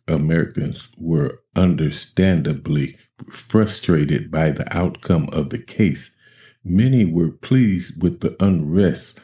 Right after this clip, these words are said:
their protest yielded. Furthermore, it was one of the first times in the city that ministers were also shaken up. This collective action showed that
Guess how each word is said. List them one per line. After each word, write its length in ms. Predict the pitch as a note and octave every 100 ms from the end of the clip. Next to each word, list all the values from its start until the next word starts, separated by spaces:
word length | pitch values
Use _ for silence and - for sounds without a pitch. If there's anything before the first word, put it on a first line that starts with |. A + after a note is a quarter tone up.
| _ _ -
their 200 | F2 D#2
protest 800 | C2 - G#2+ G2 - E2 D2 - -
yielded. 640 | E2 F2 G#3 - C#2 - _ _ _ _ _
Furthermore, 800 | - C3 C#3 F#2+ E2 E2 E2 D#2 -
it 200 | G#2 -
was 220 | F#2 E2
one 220 | F#2 G2
of 120 | F2
the 100 | E2
first 440 | D#2+ - A#2 A#2 -
times 440 | A#2 A2 G#2 G2
in 280 | - F#2+ D#2+
the 140 | D2
city 500 | D2 - A#2+ A#2 D3 - - _
that 240 | - E2 E2+
ministers 760 | F2 G#2 F2+ E2+ - D#2 C#2+
were 280 | D#2+ D2 C#2 - G#2
also 480 | A2+ A2+ - D#2
shaken 480 | - - D#2+ - C#2+
up. 180 | C#2 C2+ - _ _ _ _ _ -
This 280 | A2 A#2+
collective 760 | - - F#2+ F2+ G2 - F2 -
action 500 | - F#2 - - D#2+
showed 580 | D2 - F#2+ E2+ D#2+ C#2+
that 220 | - D#2+